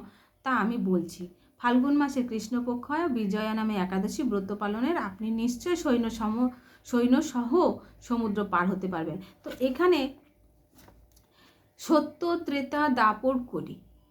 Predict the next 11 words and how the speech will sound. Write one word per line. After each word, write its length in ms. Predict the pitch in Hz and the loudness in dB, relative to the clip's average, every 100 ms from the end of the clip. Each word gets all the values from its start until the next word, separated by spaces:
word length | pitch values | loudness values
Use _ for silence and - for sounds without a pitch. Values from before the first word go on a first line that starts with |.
| _ _ _ _ - | _ _ _ _ -2
তো 100 | 330 | -2
সত্য 540 | - 269 277 - 359 | 0 -2 -2 2 2
যুগেও 300 | 349 330 359 | 4 4 2
ভগবান 840 | 330 302 277 285 302 320 320 269 - _ _ - | 2 -2 0 0 2 4 4 0 -8 _ _ -4
করেছেন 380 | 277 277 311 | -2 -2 -2
একাদশী, 540 | 294 277 262 277 - 330 - _ _ _ _ _ _ _ _ _ - _ _ | -2 -2 -2 -4 -4 -6 -8 _ _ _ _ _ _ _ _ _ -20 _ _
ত্রেতা 340 | - 208 202 240 | -2 -2 2 4
যুগে 300 | 247 269 339 | 4 4 4
রামচন্দ্র 540 | 330 339 339 349 339 | 6 6 6 4 4
একাদশী 480 | 349 330 311 320 330 | 2 0 -2 -2 -4
করছেন 340 | 330 320 349 | -6 -10 -12